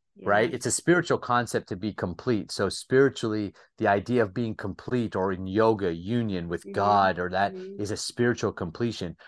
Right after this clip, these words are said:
Speaker 1: We
Speaker 2: Mm-hmm.
Speaker 1: express that in a material way, in a, in a way of the world of duality, through man-woman interaction, or ma-,
Speaker 2: Mm-hmm.
Speaker 1: masculine-feminine unity.
Speaker 2: Yeah.
Speaker 1: So it's, it's the deepest desire. That's why it's our deepest motivation.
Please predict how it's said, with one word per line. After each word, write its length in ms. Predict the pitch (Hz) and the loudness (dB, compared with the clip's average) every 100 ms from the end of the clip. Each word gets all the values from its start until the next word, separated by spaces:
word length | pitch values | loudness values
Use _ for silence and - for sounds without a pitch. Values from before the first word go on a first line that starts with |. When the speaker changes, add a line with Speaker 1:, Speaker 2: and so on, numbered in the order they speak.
| - | -4
Speaker 1:
We 120 | 117 | 2
Speaker 2:
Mm-hmm. 60 | 123 | 2
Speaker 1:
express 640 | 98 - - 127 123 156 - | 2 -6 -4 0 2 2 0
that 260 | 101 104 - | -2 -2 -6
in 160 | 113 98 | -6 -4
a 60 | |
material 640 | 98 - - 135 135 113 95 | -4 -4 2 6 8 6 2
way, 260 | 95 95 | 0 0
in 120 | 92 95 | -4 -8
a, 60 | - - | -10 -10
in 340 | 107 - 104 | -6 -6 -4
a 120 | 95 92 | -6 -2
way 240 | 101 104 | 2 4
of 160 | 101 87 | 4 0
the 100 | 95 | -2
world 220 | 101 98 | 0 -2
of 100 | 90 | -4
duality, 680 | 104 92 101 113 104 92 - _ _ - | -4 2 4 4 2 -4 -12 _ _ -6
through 180 | 107 | -4
man-woman 680 | 98 98 98 95 95 92 92 | -2 -2 -2 -2 -4 -4 -4
interaction, 760 | 85 82 85 85 98 110 - 85 | -6 -8 -4 0 0 -2 -6 -8
or 140 | 82 101 | -6 -6
ma-, 140 | 101 117 | -4 -4
Speaker 2:
Mm-hmm. 180 | 143 | -2
Speaker 1:
masculine-feminine 1120 | 110 113 101 - 104 90 107 101 95 90 85 - | 0 2 2 -4 -6 -4 -2 -2 -2 -6 -8 -10
unity. 560 | 101 113 113 85 73 - _ _ - | -6 -4 -4 -4 -8 -14 _ _ -12
Speaker 2:
Yeah. 120 | 165 | 0
Speaker 1:
So 260 | 156 113 | 4 4
it's, 240 | 120 131 - | 2 -6 -6
it's 180 | 131 - | -10 -10
the 100 | - | -10
deepest 460 | 95 127 135 117 90 | -4 -2 -2 -4 -6
desire. 400 | 104 90 110 101 | -4 2 4 4
That's 220 | 101 - | 2 0
why 140 | 110 | 0
it's 120 | 101 110 | 0 0
our 140 | 98 | -4
deepest 420 | 104 101 101 - | -4 -8 -8 -6
motivation. 800 | 98 85 80 95 113 - 82 | -6 -4 -4 -4 -4 -6 -14